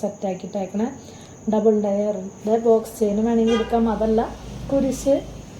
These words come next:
മാത്രമായിട്ടാണെങ്കിൽ അങ്ങനെയായിട്ട് മേടിക്കാം കേട്ടോ. അടുത്തൊരു മോഡൽ വന്നേക്കുന്നത് ഇതുപോലത്തെ സെക്കൻഡ് സ്റ്റഡ് ബട്ടർഫ്ലൈ ഇത മോഡലാണ് കേട്ടോ വന്നേക്കുന്നത്. നന്നായിട്ടുണ്ട് കേട്ടോ.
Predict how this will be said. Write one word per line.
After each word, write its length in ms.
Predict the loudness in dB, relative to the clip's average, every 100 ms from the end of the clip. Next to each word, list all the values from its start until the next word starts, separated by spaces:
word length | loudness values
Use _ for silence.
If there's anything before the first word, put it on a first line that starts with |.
| -18 -4 0
മാത്രമായിട്ടാണെങ്കിൽ 880 | 2 2 2 2 2 0 2 2 0 -4 0
അങ്ങനെയായിട്ട് 480 | 4 6 4 2 -2
മേടിക്കാം 340 | -2 -2 -4
കേട്ടോ. 180 | -4 -4 -6 -8 -12 -18 -18 -20 -20 -20 -20 -18 -18 -18 -18
അടുത്തൊരു 260 | -12 -6 -2
മോഡൽ 220 | -2 0 2
വന്നേക്കുന്നത് 460 | 4 4 2 0 4
ഇതുപോലത്തെ 360 | 4 2 -2 -4 -4
സെക്കൻഡ് 320 | -4 -2 -2
സ്റ്റഡ് 260 | -2 -4 0 0
ബട്ടർഫ്ലൈ 480 | 0 -4 -4 -2 -2
ഇത 100 | -2 0
മോഡലാണ് 400 | 2 0 -2 -4 -6
കേട്ടോ 160 | -6 -4
വന്നേക്കുന്നത്. 400 | -4 -4 -2 0
നന്നായിട്ടുണ്ട് 440 | 0 2 0 0 -2
കേട്ടോ. 140 | -2